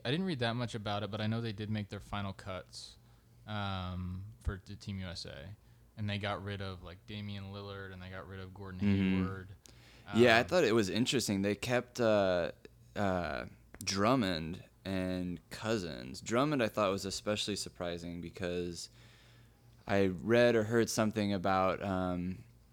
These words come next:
Speaker 2: European teams being especially aggressive with the, uh,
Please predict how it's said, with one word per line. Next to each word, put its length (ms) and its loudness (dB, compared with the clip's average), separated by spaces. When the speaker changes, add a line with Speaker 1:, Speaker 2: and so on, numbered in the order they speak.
Speaker 2:
European 680 2
teams 840 0
being 580 0
especially 680 -2
aggressive 680 -2
with 340 -6
the, 440 -4
uh, 340 0